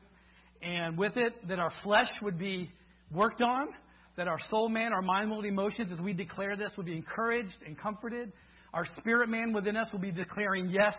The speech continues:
and amen. And more than anything, that our principalities and powers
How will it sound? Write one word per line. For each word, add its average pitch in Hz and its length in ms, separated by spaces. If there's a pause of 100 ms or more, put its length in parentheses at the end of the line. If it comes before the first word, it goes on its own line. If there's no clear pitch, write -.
(160)
and 196 100
amen. 196 540 (460)
And 185 100
more 196 160
than 190 140
anything, 208 460
that 190 120
our 185 100
principalities 220 880
and 202 100
powers 190 540